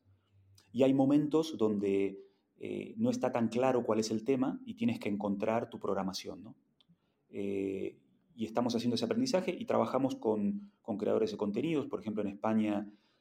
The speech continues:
eh, colaboramos, colaboramos con Spursito. Eh, ahora en este momento en el que el mercado de fichajes no es tan fuerte, estamos trabajando opciones que tienen más que ver con,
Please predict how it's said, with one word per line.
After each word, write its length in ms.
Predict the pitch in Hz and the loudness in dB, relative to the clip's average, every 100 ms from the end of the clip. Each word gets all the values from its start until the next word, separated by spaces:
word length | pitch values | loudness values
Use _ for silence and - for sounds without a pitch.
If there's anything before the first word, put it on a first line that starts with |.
| _ - | _ -12
eh, 140 | 92 | -10
colaboramos, 520 | - 101 110 107 220 - | -2 0 2 0 -4 -10
colaboramos 520 | 104 98 101 107 - | -4 -2 -2 -4 -6
con 480 | - 101 98 95 95 | -4 -4 -4 -6 -8
Spursito. 920 | - 101 95 - 147 139 120 123 123 - _ _ _ - | -10 -12 -8 -6 -6 -2 -2 -2 -4 -18 _ _ _ -12
Eh, 400 | 104 101 98 98 95 95 95 _ - | -8 -6 -4 -4 -4 -6 -8 _ -4
ahora 220 | 113 117 | 2 4
en 60 | 120 | 2
este 140 | 117 | 0
momento 280 | 107 113 113 | 2 4 4
en 60 | 110 | 4
el 100 | 107 | 2
que 80 | 101 | 0
el 40 | |
mercado 260 | 104 110 107 | 0 0 0
de 60 | |
fichajes 300 | 107 113 107 | -2 -6 -6
no 80 | 107 | -6
es 60 | 101 | -6
tan 180 | 104 | -6
fuerte, 300 | - 117 113 | 0 0 0
estamos 260 | 113 110 107 | -4 -4 -2
trabajando 480 | - 101 101 107 104 | -2 -2 -2 -2 -2
opciones 300 | 101 110 107 | -4 -6 -6
que 100 | - | -8
tienen 200 | 104 104 | -4 -2
más 160 | 101 | -2
que 100 | - | -2
ver 180 | 104 107 | 0 0
con, 380 | - 104 98 | -2 -4 -4